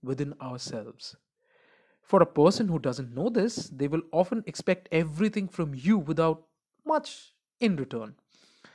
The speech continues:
And hence they assume that it is supposed to be filled by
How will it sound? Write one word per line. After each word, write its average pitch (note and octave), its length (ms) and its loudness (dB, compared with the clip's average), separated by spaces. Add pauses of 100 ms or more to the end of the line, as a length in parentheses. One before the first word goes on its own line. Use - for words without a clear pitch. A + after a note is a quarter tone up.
(480)
And C4+ 140 8
hence D4 200 6
they B3+ 140 6
assume F#3 480 4
that G#3+ 140 6
it F#3+ 100 -2
is G#3 280 2
supposed A3 420 2
to G#3+ 40 -2
be G3+ 140 0
filled A3+ 400 2
by E3+ 160 6